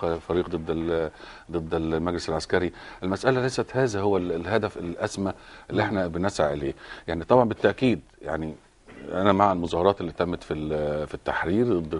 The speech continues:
Speaker 1: كل الانتهاكات اللي تمت، ضد انتهاك أو تعريض فتاة بغض النظر عن الملابسات والأسباب أو الظروف،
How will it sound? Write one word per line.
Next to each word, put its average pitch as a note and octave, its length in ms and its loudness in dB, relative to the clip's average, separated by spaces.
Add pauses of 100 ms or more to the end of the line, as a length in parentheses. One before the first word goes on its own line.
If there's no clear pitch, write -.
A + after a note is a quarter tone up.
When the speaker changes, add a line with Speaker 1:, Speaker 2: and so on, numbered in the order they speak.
Speaker 1:
كل G#2 220 0
الانتهاكات D#2 640 -4
اللي C#2+ 120 -4
تمت، A2 340 0
ضد E2+ 380 -4 (420)
انتهاك E2+ 480 -2
أو D2+ 100 -2
تعريض D#2+ 420 0 (340)
فتاة F#2+ 380 2
بغض E2 340 -4
النظر F2+ 280 -2
عن D#2 60 -2
الملابسات D#2 680 0
والأسباب D2+ 580 -4
أو D2 140 -2
الظروف، E2 520 4